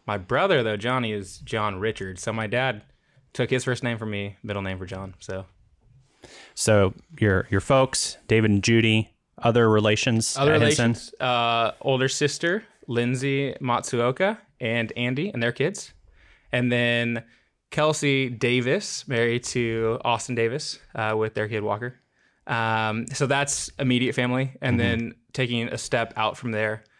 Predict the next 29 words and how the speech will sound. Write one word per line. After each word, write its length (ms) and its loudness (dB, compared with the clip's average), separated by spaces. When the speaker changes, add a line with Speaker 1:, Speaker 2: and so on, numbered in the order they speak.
Speaker 1:
I'm 220 -2
also 340 0
related 400 0
to 100 -8
the 100 -4
Leiberts. 720 -2
And 480 -2
that's, 220 0
Speaker 2:
How 60 4
so? 340 2
Speaker 1:
that's 200 -2
through 300 0
my 120 0
mom, 600 2
Speaker 2:
Mm-hmm. 280 -2
Speaker 1:
um, 440 -2
my 80 -4
mom's 220 0
older 260 -4
sister, 480 -4
and 180 -2
then 200 -2
also 540 -2
Peggy 340 -4
Iranaga, 640 -4
an 100 -8
older 300 -4
sister 400 -8
of 560 -6